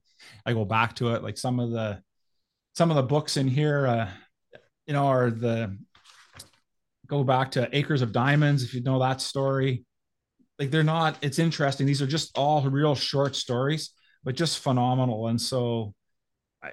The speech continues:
I just think when you find something that helps you, so if I was to, you know, to say if there's one thing, this would be it. Um, I listen to lots of podcasts, and I've become an avid, pretty avid reader,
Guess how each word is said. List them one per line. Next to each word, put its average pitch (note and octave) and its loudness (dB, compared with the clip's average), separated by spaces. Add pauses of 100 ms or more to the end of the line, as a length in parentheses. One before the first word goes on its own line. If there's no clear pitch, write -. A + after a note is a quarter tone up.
(120)
I C#3+ 2
just C#3+ 0
think D3+ 0
when C#3 2
you C3 6
find C3 2
something C3 6
that A2 -4
helps B2 0
you, C#3+ -2
so A#2 -2 (160)
if C3 -20
I C3 -6
was C3 -8
to, A#2+ -8 (720)
you C3 -10
know, A#2+ -6
to A#2+ -16
say C3+ -8
if B2+ -8
there's A#2 -8
one B2+ -4
thing, C3 -6
this A2+ -10
would A#2+ -10
be A#2 -4
it. B2 -8 (240)
Um, G#2+ -8 (160)
I A#2+ -6
listen A#2+ -2
to A#2 -6
lots A2+ -4
of G#2+ -10
podcasts, A2+ -4
and G2+ -8 (720)
I've G#2+ -4
become A2+ -2
an A2+ 2
avid, G#2 -2
pretty A2+ -4
avid G#2+ -6
reader, G#2+ -6